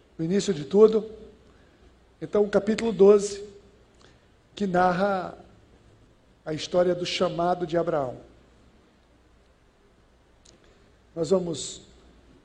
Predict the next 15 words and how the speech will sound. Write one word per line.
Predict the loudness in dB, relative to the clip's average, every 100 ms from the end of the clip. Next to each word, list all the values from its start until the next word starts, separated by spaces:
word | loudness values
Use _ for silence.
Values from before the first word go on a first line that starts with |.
| _ -20 -20 -20 -20 _ -4
projetar | -2 0 -2 -2 -2 -4 -14 -20 -20 -20 -20 _ _ _ -14
o |
texto | -4 -4 -4
bíblico | -2 -2 -4 -10 -14 -14 -20 -20 _
aqui | -14 -8
nos | -6 -6
telões. | -2 -2 -2 -4
Se | -6
você | -8 -8
não | -8
está, | -8 -4 -4
porventura, | -4 -8 -6 -4 -6
com | -6
a | -8
Bíblia, | -6 -4 -6